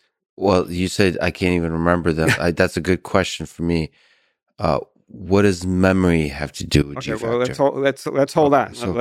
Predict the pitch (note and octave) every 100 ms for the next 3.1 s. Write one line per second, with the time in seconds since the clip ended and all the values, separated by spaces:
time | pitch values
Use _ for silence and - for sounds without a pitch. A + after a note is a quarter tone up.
0 | G#2 F#2+ A#2+ B2+ A2+ - - C3+ C3+ C#3
1 | D3 - C#3 - - - C3+ A#2 - D3
2 | C3 - C#3 C3+ C3 B2 A#2+ C3+ C3 B2
3 | -